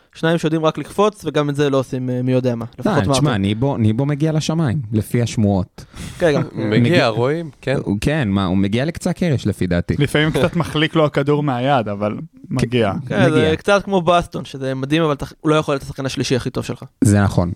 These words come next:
Speaker 2: עם זה אני מסכים. כאילו, בסופו של דבר, אני, אני גם, כשאני מסתכל על, על צורת המשחק של מכבי, ה-, ראו את זה אתמול גם בצורה יוצאת דופן.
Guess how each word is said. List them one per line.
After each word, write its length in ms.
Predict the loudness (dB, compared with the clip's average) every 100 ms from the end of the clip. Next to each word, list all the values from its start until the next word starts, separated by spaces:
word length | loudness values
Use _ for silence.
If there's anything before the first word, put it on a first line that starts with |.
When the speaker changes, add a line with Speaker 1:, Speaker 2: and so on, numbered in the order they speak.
| 0
Speaker 2:
עם 160 | 4 4
זה 160 | 4
אני 100 | 4
מסכים. 340 | 2 2 0 0 -4 -20 -6
כאילו, 400 | 2 4 6 4 2
בסופו 300 | -2 -2 0
של 140 | 2
דבר, 340 | 2 2 2 0
אני, 260 | 2 2 4 2
אני 220 | 2 2
גם, 240 | 2 0
כשאני 540 | 0 2 4 6 6 6
מסתכל 420 | 2 0 0 2
על, 220 | 2 2
על 120 | 0 0
צורת 460 | 2 4 4 2
המשחק 380 | 2 2 0 -2
של 140 | -2
מכבי, 460 | -2 0 0 2 2 0 -12 -20 -20 _ -20 _ 2
ה-, 720 | 4 6 6 6 4 4 4 2 -4 0
ראו 360 | 4 6 4 4
את 60 |
זה 100 | 2
אתמול 340 | 0 2 2 2
גם 160 | 2
בצורה 560 | 0 0 2 4 4 2
יוצאת 360 | 2 2 2 0
דופן. 320 | 0 0 -4